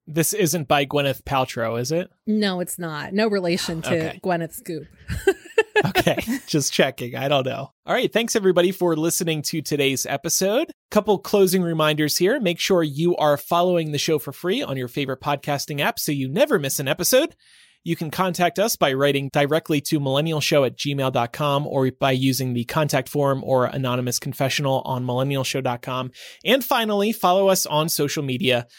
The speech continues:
Speaker 1: We are Millennial Show on Instagram, Twitter, and Facebook. Coming up in After Dark today, I know Laura will be offering a update on her condo. She is still not in it, even a year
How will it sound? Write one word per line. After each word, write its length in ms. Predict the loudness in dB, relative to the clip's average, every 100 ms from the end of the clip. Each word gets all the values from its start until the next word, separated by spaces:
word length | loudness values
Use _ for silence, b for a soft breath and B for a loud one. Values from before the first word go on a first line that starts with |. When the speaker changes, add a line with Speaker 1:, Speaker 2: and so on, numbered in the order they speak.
| b
Speaker 1:
We 120 | -2
are 80 | 0
Millennial 460 | 0 0 0 0 0
Show 340 | 2 4 4
on 220 | 2 -6 -6
Instagram, 640 | -4 -2 -2 0 0 -2
Twitter, 480 | -4 -2 0 0 -2
and 180 | -8 -10
Facebook. 680 | -6 -4 -4 -6 -10 -10 -20 _ _ B B B B -4
Coming 300 | -4 0 0
up 180 | 0
in 320 | 0 -2 -2 -2
After 400 | -2 -2 0 -2
Dark 320 | 2 0 0
today, 360 | -4 0 2 2
I 140 | 0
know 180 | -2 -2
Laura 460 | -2 0 2 4 2
will 160 | 2
be 160 | -2 -2
offering 540 | -4 -4 -4 -6 -6
a 340 | -8 -6 -6 -6
update 380 | -10 -6 -6 -6
on 160 | -10 -8
her 140 | -12
condo. 480 | -6 -4 0 2 2
She 180 | 2 -4
is 80 |
still 380 | -4 -6 0 0
not 240 | 2 0 0
in 140 | -2
it, 180 | -2 -4
even 240 | -6 -4
a 60 | -6
year 540 | -6 0 2 2 0